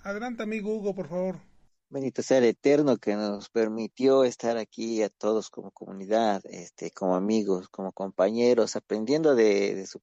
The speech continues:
Speaker 2: de los textos, de todas las enseñanzas que nos da el Rabino Arush. Es un, es un tema muy interesante porque, eh, podríamos seguir avanzando, ¿no? Podríamos seguir platicando, ¿no? Y, y lo que a mí, eh, ahorita escuchando a mis compañeros, pues, me,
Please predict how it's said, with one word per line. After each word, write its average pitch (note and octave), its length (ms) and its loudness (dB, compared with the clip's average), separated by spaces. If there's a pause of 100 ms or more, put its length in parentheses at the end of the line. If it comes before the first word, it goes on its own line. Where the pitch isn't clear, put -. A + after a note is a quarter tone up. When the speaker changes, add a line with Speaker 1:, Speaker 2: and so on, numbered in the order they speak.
(160)
Speaker 2:
de F#2 380 -6
los F#2 180 -12
textos, - 680 0 (640)
de G#2+ 140 -12
todas G#2+ 240 2
las G2+ 80 -4
enseñanzas G#2 360 -2
que - 120 0
nos F#2 100 2
da G2 80 2
el F#2+ 60 -2
Rabino F#2 360 2
Arush. - 340 -2 (380)
Es G#2+ 180 -4
un, D3 100 2
es - 180 0
un F3 80 -6
tema F#3+ 240 2
muy E3+ 100 0
interesante C#3+ 680 -4
porque, A2+ 840 -2
eh, A2 80 -2
podríamos D3 420 -4
seguir C3 280 -4
avanzando, A#2 720 -6
¿no? A#2+ 180 -8
Podríamos A2 400 -4
seguir A2+ 160 -8
platicando, G#2+ 720 -4
¿no? G2+ 180 -12 (520)
Y, G#2+ 500 0
y G#2 40 4
lo G#2+ 200 6
que G#2 160 0
a G#2 80 2
mí, G#2 480 -6 (160)
eh, G#2 160 0
ahorita G#2 240 -2
escuchando A2 480 0
a - 40 0
mis - 120 -6
compañeros, G#2+ 640 -2
pues, A2 140 -6
me, F#2+ 260 -8